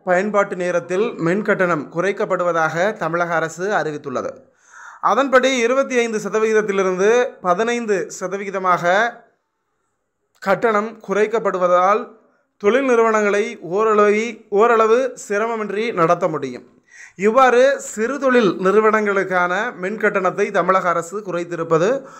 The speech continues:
ஓரளவுக்கு ஆறுதல் அளிக்கிறது. அதே நேரம், ஏழை எளிய நடுத்தர மக்களின் வீடு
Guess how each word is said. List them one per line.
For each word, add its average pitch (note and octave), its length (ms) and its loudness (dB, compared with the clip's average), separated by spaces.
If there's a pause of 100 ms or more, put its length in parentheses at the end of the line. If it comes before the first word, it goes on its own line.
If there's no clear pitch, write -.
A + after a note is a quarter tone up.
(180)
ஓரளவுக்கு G#3+ 680 2
ஆறுதல் F#3 460 4
அளிக்கிறது. C#3 420 -6 (100)
அதே F3 320 2
நேரம், G#3+ 520 -4
ஏழை A3 340 2
எளிய G3+ 380 0
நடுத்தர G3 420 0
மக்களின் F#3 560 -2 (380)
வீடு B3+ 640 0